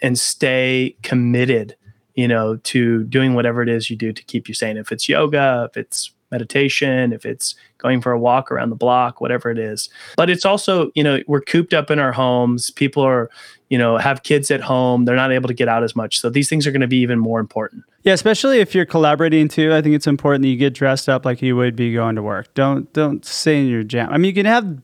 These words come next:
Speaker 2: pajamas from the bottom down. I mean, I'm wearing my pajamas right now. You can't see, but, <laughs> but, but why not, why not dress the same way and, like, just keep things normal?
Speaker 1: Yeah,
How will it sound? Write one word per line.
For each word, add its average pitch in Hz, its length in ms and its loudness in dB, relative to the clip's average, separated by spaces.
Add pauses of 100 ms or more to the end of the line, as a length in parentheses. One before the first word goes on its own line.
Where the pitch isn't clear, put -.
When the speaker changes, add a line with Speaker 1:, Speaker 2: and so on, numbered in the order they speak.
Speaker 2:
pajamas 160 440 2
from 143 180 0
the 123 60 2
bottom 127 380 0
down. 110 300 -4
I 127 40 0
mean, 127 140 0
I'm 135 140 2
wearing 127 200 2
my 123 200 0
pajamas 110 560 -8
right 107 160 -6
now. 110 100 -6
You 110 140 -6
can't 117 220 -6
see, 123 200 -6
but, 165 640 0 (380)
<laughs> 180 760 0 (460)
but, 185 300 2
but 185 160 4
why 170 280 4
not, 190 440 4 (320)
why 151 260 2
not 170 180 2
dress 151 460 2
the 143 160 -6
same 151 260 0
way 139 280 2
and, 147 120 4
like, 160 180 0
just - 200 -10
keep - 220 -8
things 170 260 -2
normal? 107 420 -4 (400)
Speaker 1:
Yeah, 180 280 2